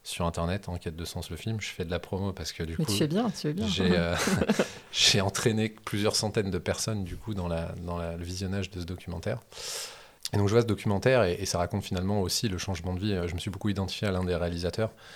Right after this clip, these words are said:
Speaker 1: euh, qui lui-même, quelque part, euh, passe de la grosse boîte à rencontrer des personnes inspirantes et, et se
Speaker 2: Mhm.
Speaker 1: poser des questions sur, euh, la conduite du monde. Et là, j'ai, ouais, j'ai comme un,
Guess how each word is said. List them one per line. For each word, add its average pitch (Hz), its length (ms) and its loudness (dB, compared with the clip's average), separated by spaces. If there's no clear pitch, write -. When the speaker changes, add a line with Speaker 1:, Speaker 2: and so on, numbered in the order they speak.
Speaker 1:
euh, 82 340 0
qui - 220 -8
lui-même, 92 560 2
quelque - 260 -8
part, 92 320 -2
euh, 80 240 0
passe 92 260 -2
de 87 100 -4
la 82 100 -2
grosse 82 300 -6
boîte 90 380 -2
à 78 180 -2
rencontrer 87 460 -6
des 85 80 -6
personnes 85 300 -4
inspirantes 87 560 -6
et, - 120 -6
et 160 40 -4
se 139 80 -4
Speaker 2:
Mhm. 147 40 -4
Speaker 1:
poser 87 140 -4
des 82 80 -4
questions 95 380 -6
sur, 90 260 -6
euh, 85 40 -6
la 82 80 -2
conduite 90 340 -4
du 85 100 -4
monde. 104 260 -2
Et 87 140 -2
là, 95 280 4
j'ai, 80 300 -2
ouais, 95 200 0
j'ai 80 140 -4
comme 82 180 -4
un, 78 360 -4